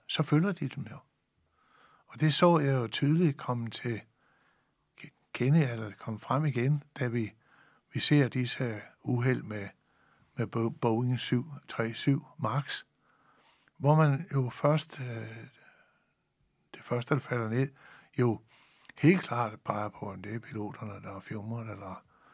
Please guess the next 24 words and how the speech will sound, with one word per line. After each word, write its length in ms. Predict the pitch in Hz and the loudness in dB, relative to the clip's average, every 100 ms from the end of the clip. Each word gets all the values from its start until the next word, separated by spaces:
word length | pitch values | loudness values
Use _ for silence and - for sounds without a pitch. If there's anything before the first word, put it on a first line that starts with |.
| _ | _
vejret, 440 | - 104 117 98 98 | -4 -2 -4 -8 -10
eller 220 | 101 98 | -12 -12
hvad 160 | 98 101 | -10 -10
nu 160 | 107 | -12
det 100 | 104 101 | -12 -12
er, 60 | |
eller 320 | 104 104 98 | -12 -14 -14
andet. 320 | 98 101 107 - _ _ _ _ _ | -12 -12 -12 -14 _ _ _ _ _
Og 120 | - 135 | -6 2
så 120 | 175 | 2
sker 280 | - 160 131 | 4 4 2
det 100 | 110 | -2
igen 300 | 107 127 143 | -2 0 2
nede 100 | 135 | 2
i 40 | |
Marokko. 500 | 123 104 117 139 147 - _ _ _ _ _ _ _ _ _ | 0 -2 -4 -4 -6 -8 _ _ _ _ _ _ _ _ _
Og, 360 | - 120 113 107 | -8 -4 -2 -2
øh, 180 | 101 95 92 _ _ _ - | -4 -8 -14 _ _ _ 2
der 80 | 143 | 6
må 120 | 180 | 8
der 100 | 156 | 6
altså 240 | 113 - | 2 -4
have 120 | 113 104 | -6 -4
været 220 | 113 | -4